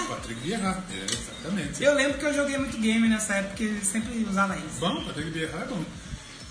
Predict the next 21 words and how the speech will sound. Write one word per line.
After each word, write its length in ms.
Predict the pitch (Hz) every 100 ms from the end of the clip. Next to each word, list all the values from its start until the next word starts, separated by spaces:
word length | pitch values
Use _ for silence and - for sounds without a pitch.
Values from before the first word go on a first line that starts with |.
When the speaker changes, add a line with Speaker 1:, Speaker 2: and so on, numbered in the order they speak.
| -
Speaker 1:
É, 920 | 190 202 196 190 185 180 175 175 170
que 80 | 269
mais 280 | 233 208 190
temos 300 | 185 185 175
aqui? 360 | 160 185 277 330
Partida 460 | 277 269 277 339
oficial. 420 | 269 - 214 170 135
Primeira 300 | 254 294 294
partida 300 | 277 220 240
oficial 280 | 269 - 214
da 80 | 196
seleção 340 | 202 196 214
da 100 | 240
França 600 | 226 247 294 - 156 - - - -
aconteceu 500 | 147 202 214 220 247
lá 160 | 240 302
em 60 | 285
mil 260 | 277 320
novecentos 400 | 302 302 277 277
e 60 | 285
quatro. 680 | 262 - - - 170 143